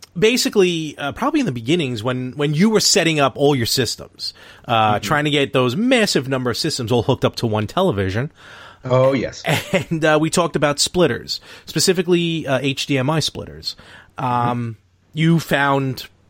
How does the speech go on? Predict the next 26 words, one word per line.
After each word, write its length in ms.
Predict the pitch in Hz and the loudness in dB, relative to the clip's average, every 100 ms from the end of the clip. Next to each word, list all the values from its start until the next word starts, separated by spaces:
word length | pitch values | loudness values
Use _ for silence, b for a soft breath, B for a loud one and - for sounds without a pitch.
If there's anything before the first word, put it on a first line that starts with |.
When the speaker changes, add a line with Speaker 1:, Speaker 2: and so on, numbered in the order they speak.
| _ - | _ -2
Speaker 1:
ones 360 | 131 127 120 | 2 2 2
at 120 | 117 117 | 0 2
work 380 | 170 - - - B B | 4 2 -2 -20 B B
where 320 | 131 127 123 | 2 2 2
I've 260 | 123 127 117 | 0 0 0
gone 240 | 127 120 | 0 0
through, 160 | 117 117 | -2 -4
like, 240 | 110 104 _ _ - | -4 -6 _ _ -10
six 540 | - - - - - | -6 -2 -2 0 -2
of 120 | 107 | -2
them 260 | 90 80 - _ b b b | -6 -10 -14 _ b b b
that 140 | 123 - | -2 0
just 260 | 120 - _ | -2 -4 _
don't 220 | 160 147 131 | 0 0 2
work 260 | 131 - | 0 0
properly. 800 | - - 123 110 - 95 64 - _ b b b | -12 -6 -2 -2 -4 -18 -20 -20 _ b b b
Speaker 2:
I 140 | 117 127 | -4 0
bought 280 | 131 127 107 | 2 0 0
Speaker 1:
Um, 60 | |
Speaker 2:
one. 320 | 101 98 90 - - | -4 -4 -6 -12 -4
Speaker 1:
<laughs> 800 | 156 - - - - - 170 - | -4 -4 -12 -18 -16 -6 -4 -2
That's, 400 | 151 156 151 - | 0 0 -2 -8
that's 260 | 139 135 - | -8 -8 -6
how 180 | 127 143 | -4 -2
this 240 | 143 - | -4 -2
works. 380 | 147 123 - | -4 -4 -8